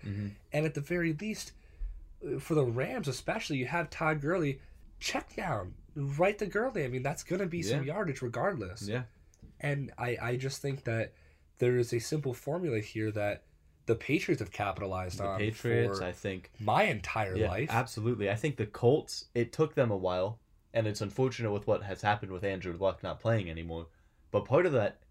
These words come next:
Speaker 1: he could still be playing if earlier in his career they said, "Wow, we need to get this guy offensive lineman." Because for years and years, they got different pieces throughout the team that they just ignored the offensive line. It was so frustrating because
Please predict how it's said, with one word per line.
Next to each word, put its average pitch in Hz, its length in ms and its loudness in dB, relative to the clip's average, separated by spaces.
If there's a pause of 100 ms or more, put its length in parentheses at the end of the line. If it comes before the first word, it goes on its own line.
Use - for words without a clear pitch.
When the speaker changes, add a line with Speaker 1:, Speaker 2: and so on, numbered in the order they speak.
(120)
Speaker 1:
he 202 160 0
could 185 160 0
still - 180 2
be 120 100 4
playing 110 480 2 (180)
if 120 220 2
earlier 135 340 4
in 120 80 2
his 123 220 0
career 117 420 2 (320)
they 117 120 8
said, 113 260 6
"Wow, 110 200 8
we 107 120 4
need 117 160 2
to 110 60 0
get 101 140 0
this 95 140 -6
guy 98 140 4
offensive 95 440 -2
lineman." 98 400 -2 (520)
Because 113 260 4
for 101 220 2
years 139 540 4
and 120 120 2
years, 104 280 0
they 117 140 4
got 107 300 0 (380)
different 170 440 4
pieces 135 480 0
throughout 107 420 4
the 101 100 -4
team 98 440 0 (320)
that 107 160 -4
they 151 120 4
just 147 180 -4
ignored 135 500 4
the 127 100 4
offensive 110 560 0
line. 90 200 -4
It 95 40 -4
was 92 120 -6
so - 200 6
frustrating 92 640 0
because 98 260 -2